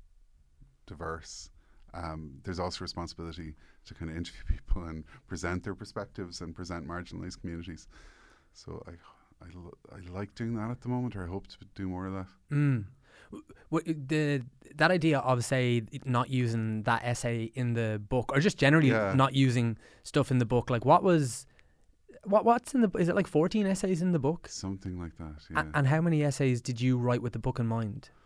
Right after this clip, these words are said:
Speaker 1: I probably wrote maybe four other ones that I didn't use.
Speaker 2: Mm.
Speaker 1: Um, some just didn't fit,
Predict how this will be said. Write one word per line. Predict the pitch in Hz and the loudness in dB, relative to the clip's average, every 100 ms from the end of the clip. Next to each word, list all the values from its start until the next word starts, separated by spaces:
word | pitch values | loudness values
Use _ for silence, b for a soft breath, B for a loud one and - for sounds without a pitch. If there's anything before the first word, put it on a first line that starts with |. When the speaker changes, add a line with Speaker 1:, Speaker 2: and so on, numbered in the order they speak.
| b b b - | b b b -16
Speaker 1:
I | |
probably | - 147 156 160 | -2 0 2 2
wrote | 147 107 | 2 0
maybe | 120 113 101 | -2 -2 -4
four | - 117 113 104 | -6 -2 0 2
other | 113 | 0
ones | 113 117 113 | 0 -2 -4
that | 85 | -8
I | |
didn't | 95 95 92 | -8 -6 -2
use. | 98 120 - - 139 | -2 -2 -6 -10 -2
Speaker 2:
Mm. | 143 113 | 0 0
Speaker 1:
Um, | 117 101 98 90 87 - | 0 2 2 0 -6 -12
some | - 143 131 | -2 4 4
just | 127 127 123 | 4 0 -2
didn't | 107 92 | -2 -6
fit, | - 107 98 | -6 -6 -6